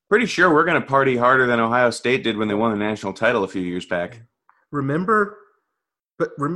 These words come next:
Speaker 2: remember back to the oh eight and oh nine teams.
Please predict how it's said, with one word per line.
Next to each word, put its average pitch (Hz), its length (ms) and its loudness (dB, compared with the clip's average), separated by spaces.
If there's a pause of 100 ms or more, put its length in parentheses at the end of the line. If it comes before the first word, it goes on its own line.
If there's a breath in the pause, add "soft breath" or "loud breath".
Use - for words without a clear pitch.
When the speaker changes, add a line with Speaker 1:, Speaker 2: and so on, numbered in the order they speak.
Speaker 2:
remember 175 300 -2
back 143 260 -2
to - 80 -14
the 113 200 -10
oh 110 160 -2
eight 107 120 0
and 101 120 -4
oh 95 140 -2
nine 87 300 -6
teams. - 500 -18